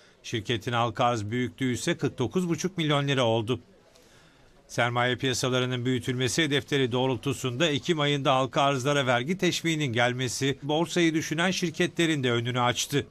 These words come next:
Bu düzenlemenin de etkisiyle iki bin yirmi birde halka arzlardaki hareketliliğin sürmesi bekleniyor.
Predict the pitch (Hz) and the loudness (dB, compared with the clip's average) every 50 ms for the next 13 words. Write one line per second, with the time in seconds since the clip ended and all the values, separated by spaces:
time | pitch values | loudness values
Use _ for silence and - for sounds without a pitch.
0 | - - 120 113 117 120 110 127 120 123 123 123 120 123 123 120 120 110 117 117 | -8 -6 -4 -2 0 0 2 2 0 0 0 0 0 0 0 0 0 0 2 2
1 | 120 117 - - 135 - - 139 131 127 123 151 165 143 - - 135 120 135 131 | 0 0 0 -2 -2 0 2 2 2 4 4 4 2 2 0 -2 -2 -2 0 0
2 | 127 127 131 127 131 131 117 127 131 120 113 135 135 139 127 - _ _ - - | 0 0 0 0 0 0 2 4 2 2 2 2 0 0 0 -4 _ _ -2 2
3 | 104 110 113 - 165 175 160 156 160 147 131 165 151 147 131 147 131 - 156 147 | 2 2 2 2 2 2 4 4 2 2 2 2 2 2 2 0 -4 0 0 0
4 | 160 165 156 - 165 156 156 - 147 151 165 190 196 185 - 175 156 151 143 - | 0 0 0 0 -2 -2 0 -2 0 2 2 0 0 0 0 0 0 0 -2 -2
5 | - 131 110 101 107 101 - - 123 120 123 123 123 120 117 | 0 -2 0 0 0 -2 0 0 2 2 4 4 4 2 2